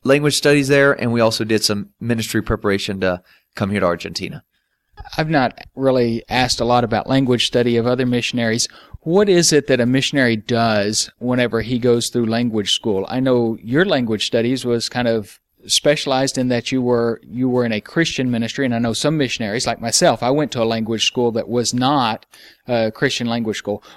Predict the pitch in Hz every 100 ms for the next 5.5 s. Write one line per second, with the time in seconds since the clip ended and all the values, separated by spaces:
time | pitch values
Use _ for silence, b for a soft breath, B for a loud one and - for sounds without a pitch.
0 | B 175 208 202 190 170 180 - 180 170
1 | 175 180 180 175 175 180 175 - 180 190
2 | 190 127 120 120 - 120 120 120 113 -
3 | 113 139 147 147 143 131 127 110 117 135
4 | 127 120 120 123 139 117 120 - 143 120
5 | - 98 85 -